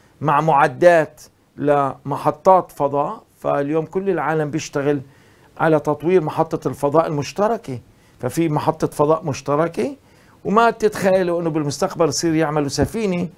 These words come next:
الإنسان يقدر يطلع فيها لمحطة الفضاء. هاللي من محطة الفضاء هاي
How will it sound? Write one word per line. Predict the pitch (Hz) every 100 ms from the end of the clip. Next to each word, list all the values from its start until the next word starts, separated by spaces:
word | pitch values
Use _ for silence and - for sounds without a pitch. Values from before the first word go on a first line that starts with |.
| _ _
الإنسان | 147 165 160 - 170 165
يقدر | 160 143 147
يطلع | 160 147
فيها | 135 156 143
لمحطة | 135 127 147 147 139
الفضاء. | 120 - 131 175 175 - _ _ _ _ _
هاللي | - 151 156
من | 151 131
محطة | 135 - 226 269 226
الفضاء | 220 190 175 165 160
هاي | 165 160